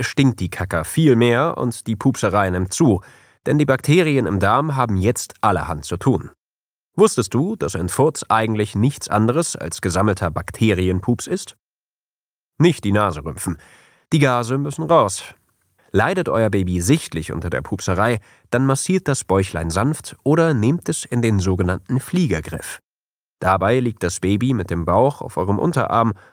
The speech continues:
und schaut nach unten. Aber Achtung, bitte nicht mit vollem Magen, sonst kommt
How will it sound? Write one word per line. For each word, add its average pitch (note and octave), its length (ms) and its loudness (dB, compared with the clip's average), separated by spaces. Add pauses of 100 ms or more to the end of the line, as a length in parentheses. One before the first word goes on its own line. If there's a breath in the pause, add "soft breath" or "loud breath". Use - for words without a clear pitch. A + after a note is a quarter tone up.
und D#3+ 140 -2
schaut F2+ 280 -6
nach A2+ 120 -4
unten. - 440 -10 (640)
Aber A#2 220 0
Achtung, - 340 -4 (460 soft breath)
bitte G3+ 200 4
nicht D#3 220 2
mit A#2 100 0
vollem G2+ 260 2
Magen, D3 460 2
sonst A#2 420 -2
kommt G#2 280 0